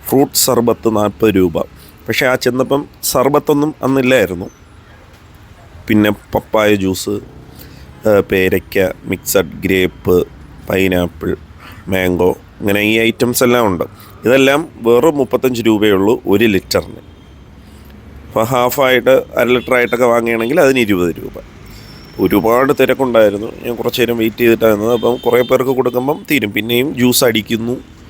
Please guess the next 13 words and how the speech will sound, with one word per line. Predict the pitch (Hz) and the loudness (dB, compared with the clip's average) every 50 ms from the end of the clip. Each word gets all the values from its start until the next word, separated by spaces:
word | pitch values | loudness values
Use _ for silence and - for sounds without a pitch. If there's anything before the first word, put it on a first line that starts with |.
| - - - - - - | -20 -20 -20 -20 -10 -4
അടിച്ചിട്ട് | - 117 117 - - 117 - 120 | -2 0 0 0 -2 -2 0 -2
കുപ്പിയിലാക്കുന്നു, | 117 - - - - 117 120 113 107 104 - - 110 104 110 123 - - - - - - 123 | -2 -4 -4 -4 -2 0 2 2 2 0 0 -4 -6 -4 -4 -8 -8 -10 -20 -16 -6 -2 -2
തരുന്നു. | 113 95 85 85 - - - - - - - - - - | -2 -2 -4 -10 -12 -16 -20 -18 -16 -16 -16 -18 -20 -14
ആ | - 104 | -6 -2
മുകളിലൊക്കെ | 107 113 110 110 120 131 139 143 139 143 | 0 2 2 4 4 4 2 2 2 0
ഇരിക്കുന്നുണ്ടല്ലേ | 131 135 135 131 135 127 117 104 92 104 107 | 0 2 2 2 2 2 0 0 0 0 2
ആ | 104 | 2
വൈറ്റ് | 101 104 104 - - | 2 2 0 0 -2
കളറിലെ, | 104 104 95 87 90 90 90 | -4 -4 -2 -2 0 2 4
അതിൽ | 90 98 107 | 4 4 4
ഈ | 110 110 107 | 4 2 2
കുപ്പിയുടെ | - - 110 - - 123 123 117 | 0 -4 -10 -4 0 0 2 2
അടപ്പുകളാണ്. | 120 110 113 113 - - 127 120 113 92 87 87 | 2 2 0 -2 -2 0 2 2 2 2 -2 -6